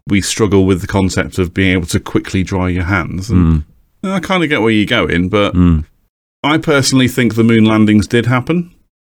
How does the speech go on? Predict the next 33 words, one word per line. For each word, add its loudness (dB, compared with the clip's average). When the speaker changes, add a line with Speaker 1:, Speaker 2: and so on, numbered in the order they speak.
Speaker 1:
Um, -2
a-, 4
and 2
a 4
lot 2
of -2
it 2
was 2
down 0
to -12
the -8
politics -4
at -4
the -6
time. -2
I'm 0
not 2
entirely 0
sure 0
what -2
kind 0
of -2
triggered -4
the -6
space -4
race, -2
but -2
the -8
space -2
race -2
happened, 0
and 0
America, -2